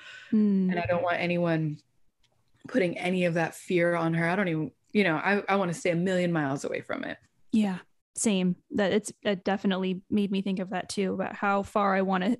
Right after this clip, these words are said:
Speaker 1: <laughs> keep them and shield them from, you know, any of that weight. 'Cause I remember, and you remember too,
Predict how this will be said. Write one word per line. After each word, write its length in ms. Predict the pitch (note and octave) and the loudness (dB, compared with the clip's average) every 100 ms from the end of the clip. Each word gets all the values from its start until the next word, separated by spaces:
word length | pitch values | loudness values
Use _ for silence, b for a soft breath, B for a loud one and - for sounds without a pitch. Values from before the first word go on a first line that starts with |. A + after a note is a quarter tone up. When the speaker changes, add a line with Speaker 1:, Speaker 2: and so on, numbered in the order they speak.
| - | -2
Speaker 1:
<laughs> 420 | - C#4 - - | -2 -2 -6 -12
keep 380 | - B3 A#3+ - G4 A#4+ A4+ G4+ | -2 -2 -2 -6 -6 -4 -8 -10
them 340 | - B3 A3 G#3 | 2 4 4 2
and 140 | G#3+ | 0
shield 280 | B3 A3 G#3 | 4 2 4
them 220 | G3 F#3+ | 2 2
from, 460 | F#3+ - F3 F#3+ F#3 b b b b _ _ - _ - | 0 0 2 2 -2 b b b b _ _ -20 _ 4
you 180 | A#3+ A3+ | 6 6
know, 260 | G3+ F#3+ | 4 2
any 240 | F3+ A3+ A#3 | 4 4 4
of 100 | G#3 | 4
that 180 | G3 | 2
weight. 160 | G#3 G3 | 2 0
'Cause 120 | C4+ | 4
I 60 | C#4 | 6
remember, 580 | C4+ C4+ D4+ D4 C#4 B3+ | 6 6 6 4 2 0
and 180 | B3+ A#3+ | 2 2
you 140 | B3 | 4
remember 320 | A#3 A#3 A3+ | 2 2 2
too, 380 | - B3 A#3+ - | 2 2 4 2